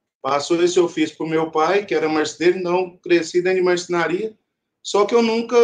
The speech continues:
gostei muito de trabalhar nessa parte moveleira. Então, comecei a, já sabia desenhar e comecei a esculpir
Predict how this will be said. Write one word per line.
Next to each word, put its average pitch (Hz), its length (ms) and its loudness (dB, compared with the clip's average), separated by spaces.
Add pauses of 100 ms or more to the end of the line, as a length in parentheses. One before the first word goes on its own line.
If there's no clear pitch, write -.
(400)
gostei 214 500 0
muito 196 400 -4
de 180 140 -16
trabalhar 190 400 -2
nessa 185 340 -4
parte 175 360 -2
moveleira. 180 600 0 (440)
Então, 202 200 -10
comecei 240 560 0
a, 143 400 0 (360)
já 131 140 0
sabia 156 460 0
desenhar 139 960 0
e 123 300 -6
comecei 175 400 2
a 185 40 6
esculpir 190 720 -4